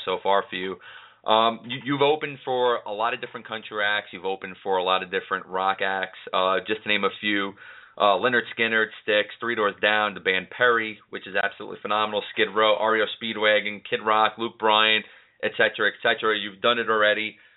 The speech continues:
Uh, some of these groups are absolute legends and icons, and the others are monster stars of today.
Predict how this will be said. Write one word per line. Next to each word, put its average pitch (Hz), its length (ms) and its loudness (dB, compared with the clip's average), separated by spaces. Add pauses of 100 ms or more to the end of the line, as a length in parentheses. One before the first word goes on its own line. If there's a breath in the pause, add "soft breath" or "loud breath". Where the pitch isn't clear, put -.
(120 soft breath)
Uh, 107 260 -2
some 123 160 0
of 127 60 -4
these 117 160 -6 (120)
groups 117 380 -4
are 101 160 0 (200)
absolute 123 640 -6
legends 107 400 -2
and 101 100 -4
icons, 104 400 0
and 92 80 -10
the 98 60 -4
others 101 280 -2
are 95 120 0
monster 95 420 -4
stars 98 260 4
of 87 120 -14
today. 98 320 2